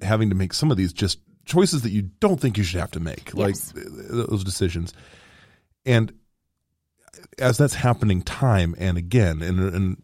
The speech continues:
Speaker 1: and, you know, the struggle is just regular and on top of you all the, all the time.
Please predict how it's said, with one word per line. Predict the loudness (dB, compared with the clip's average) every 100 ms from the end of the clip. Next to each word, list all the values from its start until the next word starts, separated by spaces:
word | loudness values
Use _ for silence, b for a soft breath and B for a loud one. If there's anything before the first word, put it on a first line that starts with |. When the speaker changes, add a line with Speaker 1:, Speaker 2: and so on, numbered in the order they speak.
| -12
Speaker 1:
and, | -12 -6
you | -4
know, | -4
the | -6 -16 -12
struggle | 2 2 4 2 0
is | -4 -2
just | -4 -4 _ -20 -18 -18 -4
regular | 2 2 2 -2 -4 -4
and | -2
on | 2 2 4
top | 4 4
of | 2
you | 2 2
all | 2 2
the, | -2 -2
all | -2 0
the |
time. | -2 -2 -4 -6